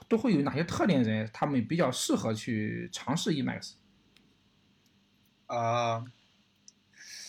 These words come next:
Speaker 2: 这个问题还是挺难，挺难说的。我觉得是有一点像想要，嗯，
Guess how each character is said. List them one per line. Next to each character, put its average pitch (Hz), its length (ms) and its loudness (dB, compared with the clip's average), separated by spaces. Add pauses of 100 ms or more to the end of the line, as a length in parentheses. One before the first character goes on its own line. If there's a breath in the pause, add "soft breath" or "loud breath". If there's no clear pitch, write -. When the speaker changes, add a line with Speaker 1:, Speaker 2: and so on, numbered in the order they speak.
(760 loud breath)
Speaker 2:
这 196 140 -6
个 170 120 4
问 135 140 2
题 135 80 -4
还 131 140 2
是 135 360 6
挺 120 280 -2
难， 107 200 2
挺 139 240 -2
难 104 180 0
说 160 260 6
的。 131 100 8
我 110 200 4
觉 107 140 -4
得 143 120 4
是 151 180 2
有 101 240 0
一 120 60 0
点 104 360 0
像 98 520 0
想 82 380 -6
要， 95 480 2 (1400)
嗯， 90 640 -14